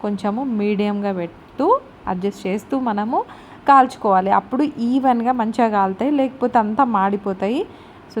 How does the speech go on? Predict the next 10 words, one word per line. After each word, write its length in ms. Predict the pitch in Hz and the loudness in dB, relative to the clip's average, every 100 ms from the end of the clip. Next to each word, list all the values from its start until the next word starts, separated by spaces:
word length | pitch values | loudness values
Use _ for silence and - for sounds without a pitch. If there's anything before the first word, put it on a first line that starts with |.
| 202 | -4
చూస్తున్నారు 420 | 226 - 208 196 190 | -6 -6 -6 -4 -2
కదా, 120 | 208 226 | -2 -4
ఒకలా 300 | 202 - 269 403 - 190 | -6 -2 -2 -2 -4 -6
ఒకదాని 360 | 202 202 196 196 | 0 0 0 -2
తర్వాత 200 | 202 196 190 | -2 -2 -6
ఒకటి 300 | 190 190 294 - - - - - - | -6 -6 -6 -8 -14 -20 -20 -12 -6
కొంచెం 240 | 208 214 202 | -4 -4 -2
కాలిన 320 | 202 180 202 202 | 2 4 2 -2
తర్వాత 340 | 202 190 190 196 330 392 294 | -2 0 -2 -2 -4 -2 0
మరలేసుకోవాలి. 840 | 240 214 214 - 185 180 190 277 | 0 0 -4 -4 -2 -2 -2 -2